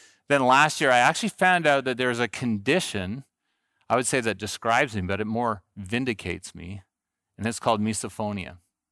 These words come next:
Misophonia is a disorder in which certain sounds trigger emotional or physiological responses that some,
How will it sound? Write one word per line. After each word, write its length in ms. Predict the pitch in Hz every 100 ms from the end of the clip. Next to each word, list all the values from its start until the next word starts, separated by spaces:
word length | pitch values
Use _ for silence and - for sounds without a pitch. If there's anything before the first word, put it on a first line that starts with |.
| _ _ _ - -
Misophonia 600 | - 180 190 - 180 190 170
is 140 | 127
a 40 |
disorder 520 | 127 113 - 160 160 135
in 80 |
which 160 | 113 120
certain 360 | - 165 170 139
sounds 540 | - 143 143 143 -
trigger 420 | - - 147 143
emotional 720 | 131 107 110 127 - 151 156 -
or 80 | 101
physiological 760 | - 139 131 120 117 123 -
responses 720 | 107 - - 120 123 - 131 - _ _ _ _ -
that 260 | 117 120
some, 560 | - - 180 113 139